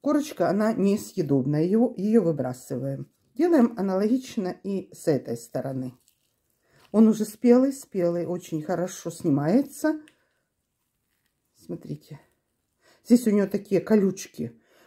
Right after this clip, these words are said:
Но сейчас они мягенькие, потому что он созревший, хорошо созрев-, созревший уже. Я думаю, что он продаётся везде, этот фрукт. Не знаю.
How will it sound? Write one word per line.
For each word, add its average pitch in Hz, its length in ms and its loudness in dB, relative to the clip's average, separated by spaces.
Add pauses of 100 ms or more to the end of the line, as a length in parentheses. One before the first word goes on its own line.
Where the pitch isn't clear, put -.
(120)
Но 208 160 0
сейчас 208 320 2
они 202 160 0
мягенькие, 240 500 2
потому 170 360 -2
что 175 200 -6
он 190 100 -2
созревший, 151 600 -2
хорошо 156 380 -6
созрев-, 139 500 -6
созревший 151 640 -4
уже. 135 280 -10 (1700)
Я 302 160 6
думаю, 320 340 4
что 302 180 2
он 294 120 2
продаётся 294 580 2
везде, 277 500 4
этот 151 240 -2
фрукт. 127 380 -6 (320)
Не 180 160 -4
знаю. 180 520 0